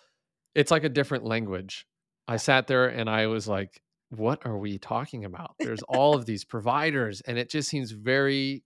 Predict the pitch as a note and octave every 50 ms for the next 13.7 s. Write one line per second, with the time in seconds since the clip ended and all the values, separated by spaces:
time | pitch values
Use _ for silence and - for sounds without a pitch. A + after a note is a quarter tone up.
0 | _ - - B2+ A2 - - B2 A2+ G2+ G#2+ G2+ G2 G2+ G#2 - - A2+ G#2 G#2
1 | - A2+ G#2+ G#2 - - A#2+ D#3 F#3 G3 G3 E3+ - - - - C#3 A#2 - -
2 | - B2+ A#2 A2 _ - B2 A2+ A2 A2 G2+ _ _ _ _ _ _ _ _ _
3 | _ _ _ _ _ _ - - A2 G#2 G2+ G2+ G2 G2 F#2 _ _ _ _ -
4 | B2 D3+ G3+ A3 F#3 D3 C3+ B2+ C3 - - C3+ A#2 - C3 A2+ - - A2+ G#2
5 | - - - A#2 G#2+ - A#2+ - - D#3+ - - D#3 C#3 B2+ A2+ A#2 A#2+ A2 G2+
6 | A2 G#2+ B2+ C3 B2+ B2 - _ - - A#2 G#2+ A2 A2 A2+ A#2+ A#2+ A2+ - -
7 | C3 A#2+ A2+ A2+ A2+ A2 G#2+ G#2+ G#2 - _ _ _ _ _ _ _ _ _ _
8 | _ _ _ _ _ - - C#3 D#3 E3 C#3+ A2+ C#3+ D#3 D3 - - - C#3+ C#3
9 | - - C#3 B2 - - B2+ A#2+ A2+ A2 - - A#2+ A#2 - D3 C#3+ D3 E3+ E3+
10 | - - C3 B2 A#2+ A#2 A#2 A#2 A2+ G#2 A2+ G2+ A2 A2 G#2+ G#2+ G#2 - - G#2+
11 | G2+ G#2 G#2+ G#2+ G#2+ G#2 G2+ - - _ - A#2 A2+ A2 A2 G#2 A#2+ D#3 E3 -
12 | - C#3 A#2+ A2+ - - B2 A#2 A2 - - - - C3+ C3 A#2+ - - B2 A2
13 | G#2 A2 B2+ D#3 E3 - - - A2 G#2 G2+ G#2 F#2+